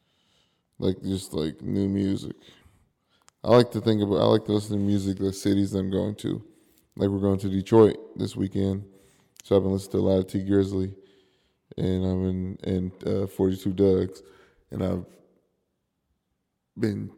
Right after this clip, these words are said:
trying to figure out which Eminem album I wanna have downloaded for the drive.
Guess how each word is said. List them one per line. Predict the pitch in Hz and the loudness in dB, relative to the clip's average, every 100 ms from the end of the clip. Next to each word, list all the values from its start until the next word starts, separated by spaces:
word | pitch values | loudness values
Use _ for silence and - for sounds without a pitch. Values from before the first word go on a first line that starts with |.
| _ _ | _ _
trying | - 143 147 127 | 0 2 4 2
to | 117 | -2
figure | 117 110 107 107 | -6 -4 -2 0
out | 101 | -2
which | 107 104 - | -2 -4 -8
Eminem | 110 104 107 107 | -8 -4 -4 -4
album | 64 95 98 90 | -4 -6 -6 -8
I | |
wanna | 90 95 90 80 76 - _ 98 92 | -8 -8 -8 -10 -12 -14 _ -16 -8
have | 110 104 | -6 -2
downloaded | 104 90 92 85 90 - | -2 -2 -6 -8 -10 -16
for | - | -16
the | - | -14
drive. | - 50 50 50 | -8 -6 -6 -8